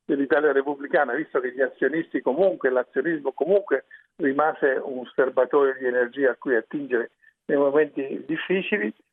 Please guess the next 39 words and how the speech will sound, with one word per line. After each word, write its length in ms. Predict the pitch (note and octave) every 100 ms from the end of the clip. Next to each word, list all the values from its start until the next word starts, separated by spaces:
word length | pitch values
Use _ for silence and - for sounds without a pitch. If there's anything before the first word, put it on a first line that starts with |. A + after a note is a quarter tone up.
| _ _ - A4+
fu 260 | - A#3+ F3+ -
secondo 320 | E3+ F3+ F#3+
me 160 | A#3+
proprio 460 | - G3+ G#3+ F#3+ - _
la 160 | E3+ F3
scelta 560 | - - G3+ C#3+ C#3
di 100 | C#3
molti 380 | D#3 G#3+ - D3+
di 100 | D3
loro, 360 | D3+ C#3 C3 B2+
di 100 | C3+
molti 280 | F3 F3
degli 140 | D3+ C#3+
azionisti, 460 | C#3+ F#3 G3+ -
che 140 | D3+ C#3+
quando 300 | G#3+ A#3 G3+
finì 320 | F#3+ F#3+ B3+ _ _ _
la 180 | - D#3
politica 760 | - D#3+ F#3 F#3+ G3+ A3 G3+ - _ _ _ -
in 120 | G3+
realtà 420 | G#3 E3+ - D3+
abbandonarono 800 | D#3 D#3 G3+ G3+ F#3+ G#3 G#3+ G3
la 80 | F#3+
politica 420 | F#3 G3+ A3+ G3+
ma 100 | F3+
non 240 | E3+ F#3 F3
abbandonarono 720 | F3 F3 F3 E3+ E3+ E3+ D#3
l'impegno 500 | D3+ _ D#3 D#3 C#3+
civile. 480 | - A#2 A2 A2+ D3
Questo 440 | G#3+ - F#3 F3 - _ _ _
secondo 260 | E3+ F3 F#3+
me 80 | G3+
è 60 |
uno 220 | F3+ F#3
delle, 500 | E3+ D#3 D#3+ D#3 -
degli 220 | D#3 D#3+ D#3+
insegnamenti 600 | - D#3+ E3 F3+ F3 D#3
migliori, 400 | D3+ D#3 D3 D3
cioè 200 | F3